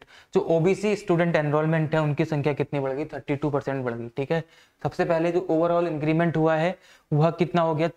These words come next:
चार पॉइंट एक चार करोड़ तक के एनरोलमेंट्स हुए। तो इनमें से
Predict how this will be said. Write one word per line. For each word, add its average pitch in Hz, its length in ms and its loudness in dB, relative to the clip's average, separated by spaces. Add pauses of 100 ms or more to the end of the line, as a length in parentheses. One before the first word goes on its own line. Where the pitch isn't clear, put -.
चार 160 300 2
पॉइंट 165 340 -2
एक 160 200 -2
चार 160 140 0
करोड़ 160 220 0
तक 156 180 -4
के 170 100 -2
एनरोलमेंट्स 147 480 0
हुए। 156 200 0 (300)
तो - 180 -8
इनमें 180 280 4
से 156 280 -2